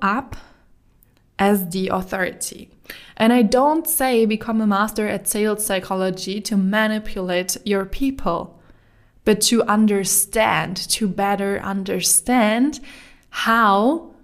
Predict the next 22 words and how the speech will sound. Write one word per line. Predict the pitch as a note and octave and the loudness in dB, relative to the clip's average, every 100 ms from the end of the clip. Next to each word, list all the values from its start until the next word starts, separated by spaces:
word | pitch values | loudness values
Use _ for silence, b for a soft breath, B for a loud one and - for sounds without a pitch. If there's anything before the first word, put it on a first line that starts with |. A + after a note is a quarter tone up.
| _ _ | _ _
you | G#3 F#3 A3+ C#4 D#4 E4+ E4 | -2 4 6 6 6 2 -2
can | - A3+ G#3+ | -4 0 0
connect | A3 G3+ G3 A3+ - - - - | 0 -2 0 0 -2 -6 -8 -8
what | G3+ G3+ G3+ G3 | -4 -2 -2 -2
you | F#3+ B3+ | 0 2
have | C4+ C#4 | 2 2
to | - B3+ | -2 -2
offer | B3+ C4 - F#3 F3+ A#3 C4+ - b b b b b | 0 0 -2 -2 0 0 -4 -12 b b b b b
to | - A#3 | -2 4
what | G#3+ G3+ G#3+ G#3+ | 4 6 2 0
they | - G3+ G#3 | -2 0 2
want, | F3+ A#3 B3 - - - - b | 2 2 2 0 -6 -8 -10 b
to | - G#3+ | -2 4
make | A3 A#3 | 6 4
it | A#3 - | 0 -4
clear | - B3+ C4+ G#3+ A3 - | -4 2 4 4 2 -2
and | A3 A3+ | -6 -2
easy | D4 D#4+ C4 A3 | 4 6 6 4
for | - G#3 F#3+ | 2 -2 -2
them | - F3+ F#3+ E4+ - - _ _ - | -2 -2 0 -2 -6 -20 _ _ -8
to | - A#3 | 0 2
see, | - D4 C#4+ A#3+ C#4+ | 2 2 0 0 -4